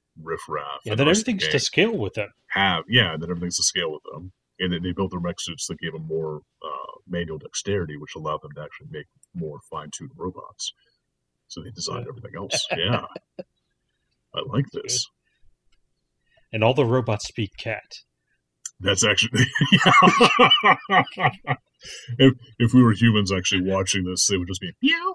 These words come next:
Speaker 1: meow, meow, meow, meow, meow, meow, meow, meow, meow.
Speaker 2: 'Cause we did, did determine that the cats in Heathcliff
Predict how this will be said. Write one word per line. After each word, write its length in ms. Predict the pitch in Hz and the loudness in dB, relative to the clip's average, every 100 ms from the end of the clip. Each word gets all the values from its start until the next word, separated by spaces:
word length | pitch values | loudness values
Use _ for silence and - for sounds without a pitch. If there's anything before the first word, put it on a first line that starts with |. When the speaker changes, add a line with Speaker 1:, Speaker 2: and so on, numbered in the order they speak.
| - | -6
Speaker 1:
meow, 120 | 339 | -8
meow, 120 | 311 | 0
meow, 340 | 262 262 262 262 | 4 6 4 0
meow, 220 | 175 214 311 | -2 -2 0
meow, 140 | 220 | 0
meow, 380 | 208 208 240 302 | 2 2 2 0
meow, 180 | 156 185 240 _ _ _ _ | -2 -4 -6 _ _ _ _
meow, 100 | 160 | 0
meow. 300 | 294 359 294 - _ _ _ _ _ _ _ - _ _ _ - - - _ _ 202 - _ _ | 0 -2 -10 -14 _ _ _ _ _ _ _ -20 _ _ _ -18 -18 -18 _ _ -8 -8 _ _
Speaker 2:
'Cause 140 | - 143 | -4 -2
we 80 | 143 | -2
did, 240 | 202 196 | -4 -6
did 360 | 185 160 175 143 | -10 -8 -8 -8
determine 500 | 147 - 143 123 117 | -8 -2 -2 -2 -6
that 140 | 110 | -6
the 80 | 120 | -10
cats 420 | - 143 143 - | -10 -10 -10 -10
in 80 | 110 | -10
Heathcliff 380 | 131 - 110 | -10 -8 -8